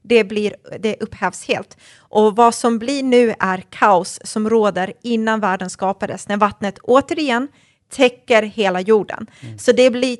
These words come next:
Speaker 1: så här, som ett nytt blad, fast ändå tillbaka till kaoset. Men i det så väljer Gud ändå, och vi ska prata om det här mer detaljerat nästa gång, men jag ger en liten sneak peek,
Speaker 2: Mm.
Speaker 1: är att Gud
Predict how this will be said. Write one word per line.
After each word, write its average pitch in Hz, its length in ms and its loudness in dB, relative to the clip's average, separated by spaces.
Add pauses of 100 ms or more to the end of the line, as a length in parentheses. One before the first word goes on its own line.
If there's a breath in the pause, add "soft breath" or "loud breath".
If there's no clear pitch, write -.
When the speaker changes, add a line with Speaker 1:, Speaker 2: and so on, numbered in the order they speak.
(140)
Speaker 1:
så - 140 -2
här, 202 180 2
som 220 180 -4
ett 220 220 -6
nytt 247 280 -4
blad, 254 380 2
fast 220 260 -6
ändå 208 180 -2
tillbaka 208 440 -2
till 196 120 -10
kaoset. - 600 -6 (340 soft breath)
Men 226 180 0 (120)
i 320 200 0
det 208 220 2 (460 soft breath)
så - 260 0
väljer 247 320 2
Gud 208 260 0
ändå, 208 360 0
och - 320 -4
vi 233 100 -2
ska 233 280 0 (220)
prata 262 320 4
om 294 80 0
det 262 60 0
här 214 140 2
mer 202 220 0
detaljerat 220 600 -2
nästa 214 280 -6
gång, 196 220 -4
men 202 100 -8
jag 208 100 -4
ger 214 200 -2
en 214 100 -6
liten 202 220 -10
sneak - 420 -14
peek, - 320 -12
Speaker 2:
Mm. 107 280 -10
Speaker 1:
är 214 340 2
att 233 160 -2
Gud 214 360 -2